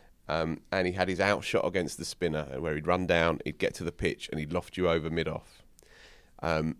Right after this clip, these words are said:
after that, after they plugged that gap for Cape Town, having had a conversation about it, and they had a short, straight mid-off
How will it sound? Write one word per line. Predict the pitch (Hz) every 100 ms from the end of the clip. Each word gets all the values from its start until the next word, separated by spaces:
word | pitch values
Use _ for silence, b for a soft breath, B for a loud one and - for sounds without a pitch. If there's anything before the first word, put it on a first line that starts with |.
| - -
after | 123 143 - 117
that, | 117 117 - - _ _ _ -
after | 117 -
they | 113
plugged | - - 123 113
that | 113 - -
gap | 113 - -
for | -
Cape | 120 117 -
Town, | 95 82 87
having | 92 90
had | 92
a | 82
conversation | 104 80 - 117 - 82
about | 78 82 95
it, | 78
and | 85
they |
had | 92 82
a |
short, | 82 - 113 104 - - -
straight | - - - 107 95 - - - -
mid-off | 101 98 92 - -